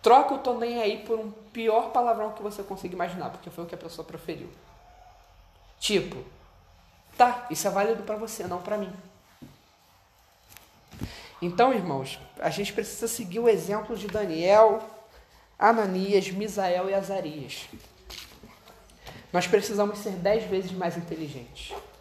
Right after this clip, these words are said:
Nós precisamos ser coerentes. Nós precisamos ser agentes da graça comum. Servir a todas as pessoas indiscriminadamente.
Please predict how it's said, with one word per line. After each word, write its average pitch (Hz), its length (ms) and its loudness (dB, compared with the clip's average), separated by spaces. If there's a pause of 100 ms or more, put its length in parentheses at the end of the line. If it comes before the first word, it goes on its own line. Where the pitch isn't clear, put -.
(840)
Nós 196 200 4
precisamos 208 680 2
ser 202 340 0 (440)
coerentes. 185 760 -2 (1080)
Nós 196 180 4
precisamos 202 640 -4
ser 208 280 4
agentes 202 600 0
da 202 120 4
graça 196 400 2
comum. 175 400 -6 (720)
Servir 175 420 0
a 196 60 6
todas 233 360 4
as 226 100 -2
pessoas 196 440 -2
indiscriminadamente. 196 1300 -6